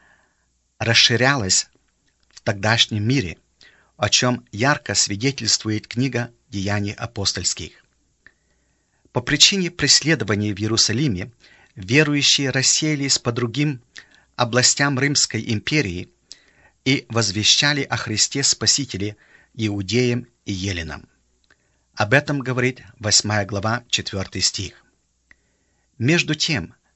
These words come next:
рассеявшиеся ходили и благовествовали слово. Гнев и преследование Бог обратил в благословение.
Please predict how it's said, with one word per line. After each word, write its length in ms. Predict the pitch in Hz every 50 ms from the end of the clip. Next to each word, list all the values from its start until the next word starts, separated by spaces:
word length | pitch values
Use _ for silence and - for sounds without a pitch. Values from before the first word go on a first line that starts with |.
| _ -
рассеявшиеся 1080 | - 98 110 107 - - - 175 180 156 113 - - - 98 95 92 - - 104 117 -
ходили 460 | - - - 107 98 113 151 160 143
и 220 | 147 - - 117 113
благовествовали 920 | 101 104 98 92 104 98 95 110 139 131 - - 110 110 110 110 107 104
слово. 480 | - - - 104 107 92 78 - - _ _ _ _ _ _ _ _ _ _ _ _ _ _ _ _ _ _ _ _ _ _ _ _ _ _ _ _ _ _ _ _ _ _ _ -
Гнев 300 | 117 131 180 208 214 -
и 140 | - 165
преследование 920 | 156 - - 151 - - - 139 170 165 117 107 95 98 98 104 107 113 113
Бог 400 | 117 110 95 131 156 151 - -
обратил 600 | - 123 107 104 113 113 - - - 156 156 143 - _ _ _
в 60 | -
благословение. 840 | 107 104 107 104 110 - - 120 107 107 113 107 92 80 78 78 -